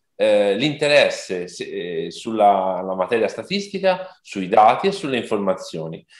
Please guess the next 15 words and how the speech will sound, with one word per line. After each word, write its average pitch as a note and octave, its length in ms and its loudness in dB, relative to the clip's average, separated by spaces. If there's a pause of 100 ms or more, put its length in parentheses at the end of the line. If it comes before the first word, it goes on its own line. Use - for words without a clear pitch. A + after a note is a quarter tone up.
(160)
Abbiamo F3 460 0
creato E3+ 380 4
concretamente C#3+ 680 -2
un A#2 80 -4
gruppo A#2 260 -6
di G#2 60 -2
lavoro G2+ 480 0
che A2 100 -6
ha F#2+ 40 -6
funzionato F#2+ 540 -6
bene, F#2 400 -2
condiviso F#2+ 440 -8
le, F#2 320 -8
le F#2 160 -10
informazioni G2+ 840 -8